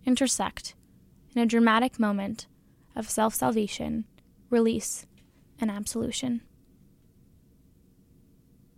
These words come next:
She lets go and loses the weight of the jewelry and all it represents.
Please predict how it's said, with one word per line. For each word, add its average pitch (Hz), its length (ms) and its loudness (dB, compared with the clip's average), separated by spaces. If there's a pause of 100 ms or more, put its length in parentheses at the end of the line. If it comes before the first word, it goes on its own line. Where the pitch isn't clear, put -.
(260)
She - 240 4
lets 247 280 2
go 208 360 4
and 220 200 4
loses 220 380 4
the 233 100 2
weight 190 420 0
of 208 160 -2
the 220 60 2
jewelry 214 680 0 (140)
and 214 180 -2
all 202 220 -2
it - 100 -8
represents. - 680 -8